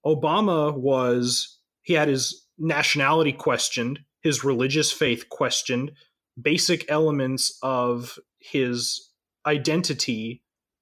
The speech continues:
were questioned, often along racial lines,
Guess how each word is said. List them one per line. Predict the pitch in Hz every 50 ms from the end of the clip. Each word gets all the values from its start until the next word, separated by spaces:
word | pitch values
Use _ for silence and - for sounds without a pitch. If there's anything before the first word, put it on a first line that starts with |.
| _ _ _ _
were | 147 143 139
questioned, | 143 - 151 123 113 - - - 117 110 120 - -
often | 131 135 139 - - 151 143
along | 139 135 127 123 120 120
racial | 120 123 127 - - 131 117 110
lines, | 104 104 95 95 98 101 123 143 -